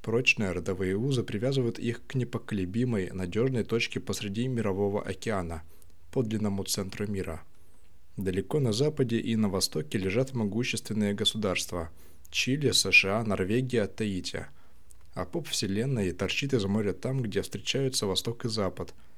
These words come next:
север и юг, то есть в центре мира. После ухода Пинта жизнь на острове быстро вошла в обычную колею.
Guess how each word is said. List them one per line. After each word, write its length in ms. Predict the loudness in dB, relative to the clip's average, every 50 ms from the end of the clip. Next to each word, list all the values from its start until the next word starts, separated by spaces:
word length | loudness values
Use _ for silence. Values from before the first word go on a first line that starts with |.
| -14 -14 -10 -6
север 420 | -2 0 2 2 2 2 2 2
и 40 | 2
юг, 340 | 2 0 -4 -6 -6 -10 -12 -12 -14 -10 -6
то 100 | -4 -4
есть 180 | -4 -4 -6 -8
в 100 | -6 -4
центре 380 | -2 -2 -2 -2 -4 -2 0
мира. 320 | 0 2 2 0 -2 -4 -6 -10 -12 -14 -14 -14 -14 -14 -14 -14 -14 -14 -14 -14 -14 -12 -12 -12 -12 -12 -6 0
После 460 | 4 4 4 4 2 2 2 2 2
ухода 540 | 2 2 0 -2 0 2 2 2 2 2 0
Пинта 520 | 0 0 2 2 2 0 0 -2 0 0
жизнь 300 | 0 0 0 0 0 0
на 180 | 0 2 2 4
острове 380 | 2 2 0 0 0 0 0
быстро 320 | 0 0 -2 -2 0 0 0
вошла 320 | 0 0 0 0 2 2 2
в 60 | 2
обычную 440 | 2 0 0 2 2 2 2 0 -2
колею. 500 | -2 -2 -2 -2 -2 -2 -4 -6 -8